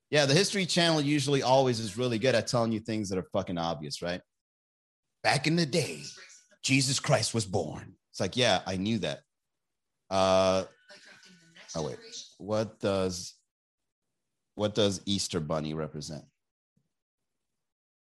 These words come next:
I wanna know, what does the Easter Bunny represent? Here we go. All right, guys, we're gonna get a little history lesson. The story of the Easter Bunny is thought to have become a common in the nineteen,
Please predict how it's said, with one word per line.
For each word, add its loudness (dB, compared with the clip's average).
I -6
wanna 4
know, 2
what 0
does 4
the -2
Easter -4
Bunny -4
represent? -10
Here -4
we 0
go. 2
All -6
right, 4
guys, 2
we're -4
gonna -2
get 0
a -2
little 0
history -4
lesson. -6
The -2
story 8
of 4
the 0
Easter 0
Bunny 4
is -4
thought 0
to 0
have 2
become -2
a -4
common 2
in -4
the -2
nineteen, -4